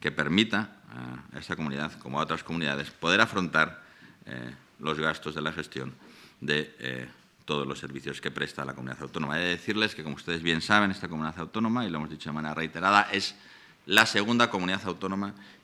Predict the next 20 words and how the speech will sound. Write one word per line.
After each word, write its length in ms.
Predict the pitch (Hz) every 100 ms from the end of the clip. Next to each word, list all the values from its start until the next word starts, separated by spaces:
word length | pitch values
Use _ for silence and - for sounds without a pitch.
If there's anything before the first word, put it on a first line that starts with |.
| _
que 100 | 95
mayor 420 | 95 92 107 107 - - _ _ -
porcentaje 460 | 82 80 78 82
de 60 | 76
presupuesto 580 | 71 76 78 80 73 69
dedica 400 | 71 71 71 69
al 80 |
gasto 280 | 71 71 -
social, 360 | 65 - 143 165
después 300 | 82 - 67
de 60 |
Asturias, 560 | 65 - 104 127 - - - _ - - - - - - - - _
eh, 600 | - 73 73 69 67 67 65 - - -
que 100 | 98
esta 200 | - 92
comunidad, 340 | 85 82 85 - - - 69
eh, 340 | 73 69 64 - - -
autónoma 680 | 80 82 85 90 76 69 64 - - - _ _ _ _
se 140 | -
enfrenta 640 | 90 - 104 101 82 67